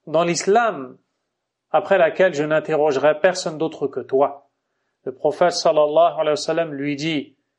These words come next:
Qala qul amantu billahi thumma istaqim. » Il lui dit, « Dis,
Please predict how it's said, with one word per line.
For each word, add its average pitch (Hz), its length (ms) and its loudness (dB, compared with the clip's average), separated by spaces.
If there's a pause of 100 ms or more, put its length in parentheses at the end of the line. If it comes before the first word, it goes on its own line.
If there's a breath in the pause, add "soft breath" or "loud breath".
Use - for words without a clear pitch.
(400)
Qala 151 560 2
qul 185 280 2
amantu 175 1000 2
billahi 147 960 0
thumma 196 540 0
istaqim. » 127 640 -4 (800)
Il 143 140 -4
lui 143 160 0
dit, « 170 360 -6 (460)
Dis, 143 560 -6